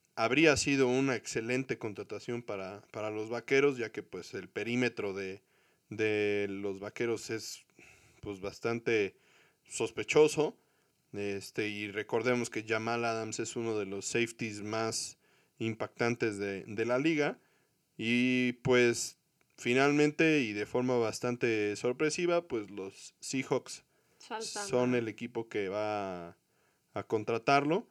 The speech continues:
Speaker 1: Este, que bueno, al final, a ver, cuéntanos, ¿qué, qué fue lo que dieron tus Seattle Seahawks por él?
Speaker 2: Pues, bueno, como dices, es un jugador de muy alto impacto, pero, pues,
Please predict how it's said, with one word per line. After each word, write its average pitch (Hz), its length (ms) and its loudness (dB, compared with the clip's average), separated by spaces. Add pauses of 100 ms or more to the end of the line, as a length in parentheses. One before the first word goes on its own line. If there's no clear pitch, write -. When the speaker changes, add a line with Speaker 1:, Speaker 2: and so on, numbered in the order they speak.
(540)
Speaker 1:
Este, 98 1000 -4 (300)
que 117 100 0
bueno, 135 320 4 (220)
al 110 140 -6
final, 127 300 -4
a 127 80 -2
ver, 127 160 -4
cuéntanos, 131 480 -4
¿qué, 131 300 4
qué 156 120 4
fue 147 200 6
lo 135 140 2
que 120 140 0
dieron 127 360 0
tus 107 260 -12
Seattle 131 580 0
Seahawks 123 540 -2
por 120 220 6
él? 120 240 4 (480)
Speaker 2:
Pues, 247 240 4
bueno, 233 240 2 (180)
como 220 300 0
dices, 254 420 2
es 226 180 -4
un 220 120 -4
jugador 185 540 -4
de 185 200 -6
muy 196 220 -4
alto 196 240 -2
impacto, 190 560 -4
pero, 180 340 -6 (480)
pues, 180 360 -6